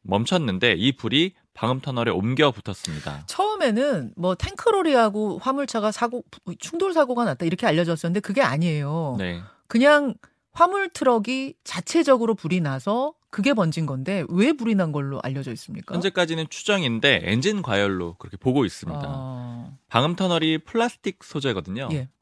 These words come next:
Speaker 1: 불에 굉장히 잘 붙습니다. 그래서 순식간에 터널 전체로 불이 번졌고요.
Speaker 2: 음.
Speaker 1: 영상 많이들 보셨을 것 같은데 이 재난 영화처럼 엄청난 크기로 불이 타올랐고요.
Speaker 2: 예.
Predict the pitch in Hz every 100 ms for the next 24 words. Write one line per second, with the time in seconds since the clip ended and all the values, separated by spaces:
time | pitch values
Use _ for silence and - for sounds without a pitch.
0 | _ - 127 113 101 110 - 107 120 -
1 | 98 82 80 82 92 92 196 214 214 185
2 | 156 147 - 214 208 120 98 - 110 101
3 | 95 - 85 98 - 92 120 151 147 147
4 | - - _ - 110 123 151 143 95 101
5 | 113 113 107 160 156 147 127 107 - 92
6 | 98 117 101 - - 120 170 165 151 135
7 | - 120 117 85 107 214 196 180 156 156
8 | 147 131 104 101 - 156 123 95 82 165
9 | 160 165 175 175